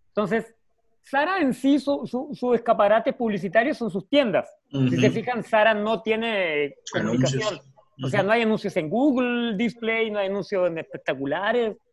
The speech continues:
Speaker 1: no hay anuncios en revistas. Sus tiendas son su escaparate publicitario. Y qué mejor que tú vayas, pero prácticamente ellos parece que te dijeran, "No vengas a la tienda, sino que compra en línea".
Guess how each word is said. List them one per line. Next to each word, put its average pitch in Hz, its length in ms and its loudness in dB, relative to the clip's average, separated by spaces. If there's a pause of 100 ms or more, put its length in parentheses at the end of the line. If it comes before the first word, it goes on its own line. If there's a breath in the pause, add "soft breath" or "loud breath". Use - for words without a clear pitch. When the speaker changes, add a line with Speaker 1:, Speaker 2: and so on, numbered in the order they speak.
(160)
Speaker 1:
no 170 80 -2
hay 190 60 2
anuncios 208 320 0
en 185 60 -4
revistas. 190 540 0
Sus 190 180 -10
tiendas 254 540 0
son 220 120 -6
su 233 100 -6
escaparate 196 480 -2
publicitario. 170 640 -6 (580)
Y 143 120 -10
qué 220 100 2
mejor 214 320 -2
que 202 100 -2
tú 226 160 -4
vayas, 240 320 0
pero 208 140 2
prácticamente 214 600 -4
ellos 214 160 -2
parece 202 280 -6
que 196 100 -10
te 185 100 -4
dijeran, 196 360 0
"No 196 100 -2
vengas 214 300 -4
a 202 40 0
la 170 140 -4
tienda, 180 320 -4 (460)
sino 190 240 0
que 185 160 -2
compra 196 280 2
en 208 60 2
línea". 202 320 0